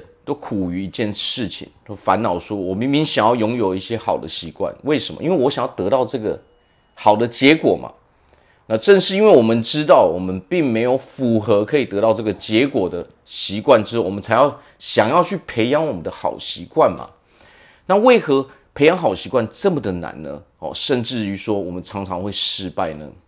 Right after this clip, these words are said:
其实只要了解习惯它是如何去养成的，只要我们懂这个机制之后呢，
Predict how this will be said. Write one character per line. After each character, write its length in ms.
其 180
实 140
只 180
要 160
了 280
解 300
习 380
惯 280
它 140
是 200
如 160
何 120
去 240
养 160
成 280
的， 160
只 140
要 80
我 60
们 140
懂 240
这 120
个 60
机 260
制 240
之 260
后 220
呢， 180